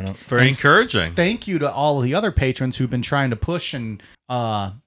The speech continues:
Speaker 1: recommend us to other people to sign up.
Speaker 3: The
Speaker 1: And,
Speaker 3: few,
Speaker 1: uh,
Speaker 3: the proud, the patrons.
Speaker 1: Boom.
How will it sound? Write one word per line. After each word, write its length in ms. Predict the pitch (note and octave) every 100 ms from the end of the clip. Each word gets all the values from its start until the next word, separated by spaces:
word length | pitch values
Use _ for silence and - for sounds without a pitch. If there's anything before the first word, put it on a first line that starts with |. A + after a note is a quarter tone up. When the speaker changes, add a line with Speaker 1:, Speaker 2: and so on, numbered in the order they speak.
| _
Speaker 1:
recommend 500 | C#3 D3 A#2 B2 E3+
us 160 | C#3 -
to 100 | B2
other 180 | A#2+ G#2+
people 380 | - F3 C3+
to 80 | G#2+
sign 320 | - A#2+ A2
up. 320 | B2+ C#3+ G#2 _ _
Speaker 3:
The 80 | A2+
Speaker 1:
And, 100 | G#2+
Speaker 3:
few, 160 | C3+ C#3
Speaker 1:
uh, 240 | D#3+ G3 - -
Speaker 3:
the 100 | -
proud, 560 | C3 B2 B2+ D#3+ F#3 _ _ -
the 60 |
patrons. 680 | C3 G3+ C4 - F2+ D#2+ - _ -
Speaker 1:
Boom. 340 | G#2 G2+ F#2+